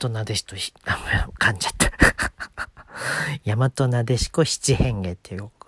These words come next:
曲があるんですけど、なぜかね、ベストアルバムにね、それのなんかロングバージョンが入ってて、まあなんかあの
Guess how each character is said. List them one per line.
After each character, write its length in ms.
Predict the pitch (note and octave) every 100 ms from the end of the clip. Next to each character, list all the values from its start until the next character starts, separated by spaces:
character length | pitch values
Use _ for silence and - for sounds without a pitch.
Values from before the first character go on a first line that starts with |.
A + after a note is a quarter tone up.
| - -
曲 280 | G2+ - G#2
が 80 |
あ 20 | F2+
る 40 |
ん 40 | F2
で 80 | F#2+
す 80 |
け 120 | - G2
ど、 120 | G2+ F#4 E4 - - -
な 120 | A3+
ぜ 120 | F#3 C3
か 140 | G#2+
ね、 120 | G#2+
ベ 160 | G#2 A2+
ス 80 | -
ト 120 | D#3+
ア 40 |
ル 100 | D3+
バ 120 | A2
ム 280 | G2 F#2+ G2
に 140 | G2+ G2+
ね、 160 | G2+ F#2+
そ 120 | A2
れ 80 | G#2+
の 120 | A2
な 140 | G#2+
ん 40 | G2
か 80 | G2+
ロ 180 | A2 D3
ン 60 |
グ 100 | F3
バ 200 | F3+ G3
ー 20 |
ジ 100 | A#2
ョ 60 | E2+
ン 60 | F2
が 80 |
入 180 | F2 G2
っ 20 |
て 200 | F2+ -
て、 200 | F2+ - - - - - -
ま 100 | C#3+
あ 20 |
な 120 | D#3+
ん 80 | D3
か 240 | E2+ -
あ 100 | G2
の 320 | F#2+ F#2 G2